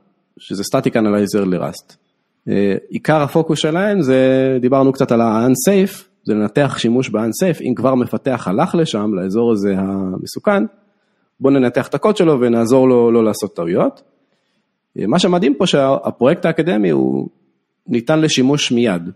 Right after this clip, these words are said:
אה, אז בראסט יש, אה, מנהל, אה, package manager שנקרא קרגו, פשוט עושים קרגו, אה, install רודרה,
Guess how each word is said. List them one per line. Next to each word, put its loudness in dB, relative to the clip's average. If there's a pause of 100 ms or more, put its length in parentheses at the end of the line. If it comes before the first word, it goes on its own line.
(180)
אה, -2
אז -2 (120)
בראסט 0
יש, 0
אה, 2
מנהל, 2
אה, 2 (160)
package 0
manager 0
שנקרא -4
קרגו, 0 (800)
פשוט -4
עושים 0
קרגו, 2
אה, 0
install 2
רודרה, 2